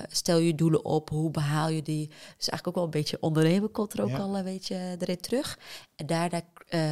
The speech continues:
Speaker 1: celebrate fase, omdat het altijd belangrijk is als je iets hebt behaald om het ook te vieren, hoe groot of klein het is. En dat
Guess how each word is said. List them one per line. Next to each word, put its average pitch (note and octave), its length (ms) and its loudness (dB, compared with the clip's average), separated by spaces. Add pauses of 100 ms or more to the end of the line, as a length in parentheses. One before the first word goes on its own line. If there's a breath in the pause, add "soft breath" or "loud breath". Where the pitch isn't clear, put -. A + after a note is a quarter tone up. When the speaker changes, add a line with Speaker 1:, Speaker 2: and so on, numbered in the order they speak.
(100)
Speaker 1:
celebrate G3 600 2
fase, F#3+ 300 -4
omdat - 160 -4
het - 100 -14
altijd D#3+ 200 -2
belangrijk D#3+ 360 0
is D#3 180 -2
als - 180 -2
je - 60 -6
iets - 120 -6
hebt D#3 140 -4
behaald D3 320 0
om D3+ 80 -6
het - 140 -8
ook E3 100 -6
te - 100 -6
vieren, C#3+ 360 0 (200 loud breath)
hoe - 140 -12
groot D#3 300 -2
of D3+ 100 -10
klein - 200 -8
het - 180 -10
is. G#3+ 300 -2 (460 loud breath)
En D#3 80 -2
dat - 20 -2